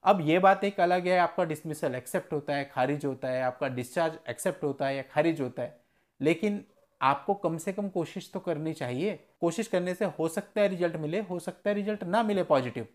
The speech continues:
लेकिन कम से कम कुछ सीखने को तो मिलेगा ही, कम से कम सामने वालों पे कुछ फ़र्क तो पड़ेगा ही, कम से कम कुछ टाइम तो जाएगा ही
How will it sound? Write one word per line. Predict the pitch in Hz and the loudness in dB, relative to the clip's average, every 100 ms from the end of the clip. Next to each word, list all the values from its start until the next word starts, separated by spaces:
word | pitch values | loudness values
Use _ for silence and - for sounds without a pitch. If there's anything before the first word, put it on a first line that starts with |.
| _ _ - | _ _ 0
लेकिन | 143 190 214 214 - _ - | 4 4 2 -2 -8 _ 0
कम | 185 | 0
से | 180 208 | 2 -2
कम | 214 | 0
कुछ | 208 202 | -2 -4
सीखने | 196 180 175 | -4 -4 -4
को | 165 | -4
तो | 165 139 | -4 -2
मिलेगा | 113 113 107 | 0 -2 -2
ही, | 143 _ _ - | -12 _ _ 2
कम | 208 | 4
से | 226 240 | 4 0
कम | 233 220 | -2 -2
सामने | 196 175 196 | 0 2 4
वालों | 196 196 | 4 2
पे | 196 | -2
कुछ | 202 - | -6 0
फ़र्क | 196 190 - | 2 2 -2
तो | 160 | 0
पड़ेगा | 135 127 139 | 2 2 0
ही, | 101 _ _ _ - | -4 _ _ _ 4
कम | 202 | 4
से | 214 233 | 6 0
कम | 233 220 | 0 -2
कुछ | 220 - | -2 0
टाइम | 185 180 190 | 2 2 0
तो | 175 | 0
जाएगा | 147 135 120 | 4 4 4
ही | 113 | -6